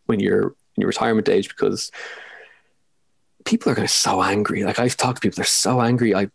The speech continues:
post something on Twitter and people are like, "Resign, hashtag resign Leo, pitchforks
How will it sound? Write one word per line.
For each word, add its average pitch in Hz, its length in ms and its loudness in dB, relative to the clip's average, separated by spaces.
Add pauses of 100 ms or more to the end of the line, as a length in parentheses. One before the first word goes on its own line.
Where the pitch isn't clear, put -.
post - 260 0
something 117 260 0
on 110 80 2
Twitter 107 380 0
and 95 320 0
people - 280 0
are 90 80 0
like, 90 200 -2 (160)
"Resign, 104 500 2
hashtag 101 480 0
resign 101 400 2
Leo, 101 420 4
pitchforks - 640 0